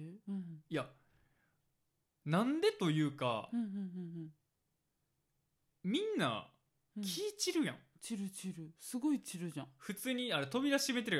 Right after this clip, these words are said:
Speaker 2: からガッチャンって音鳴って、
Speaker 1: うん。
Speaker 2: カツカツカツカツって後ろから。
Speaker 1: すごくない？
Speaker 2: で、みんななんかボードみたいなの持って、
Speaker 1: うん。
Speaker 2: そこに紙貼って、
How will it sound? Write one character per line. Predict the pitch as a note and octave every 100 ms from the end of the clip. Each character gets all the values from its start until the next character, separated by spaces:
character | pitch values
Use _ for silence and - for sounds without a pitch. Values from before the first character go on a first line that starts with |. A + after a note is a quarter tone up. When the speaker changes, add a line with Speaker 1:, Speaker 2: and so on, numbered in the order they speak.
| A2+
Speaker 2:
か | A#2
ら | C3+
ガ |
ッ |
チ | C3 G#3
ャ |
ン |
っ | D#3+
て |
音 | C3+ C3+
鳴 |
っ | A2+
て、 | - A2 G#2
Speaker 1:
う |
ん。 | G3+ F#3+
Speaker 2:
カ | F3
ツ | - -
カ | - -
ツ | - -
カ | B2+
ツ | C3
カ | - B2+
ツ | - A#2+
っ |
て | - _ B2+
後 | -
ろ | C#3
か |
ら。 | - _ _ _ _
Speaker 1:
す | -
ご | G3 B3+
く | E4
な | E4+
い？ | F#4+ D3
Speaker 2:
で、 |
み | C#3+ F3
ん |
な | F3
な | E3+
ん | D#3
か | B2+ G2 - _ _ _
ボ | C#3 D3+ F#3
ー |
ド | G#3
み | F#3+
た | D3
い |
な | A2
の | A2
持 |
っ | A2
て、 | -
Speaker 1:
う | A#2
ん。 | A#2
Speaker 2:
そ |
こ | -
に | B2+ F#3
紙 | D3 C3
貼 | A2+
っ | - -
て、 | G#2 G#2+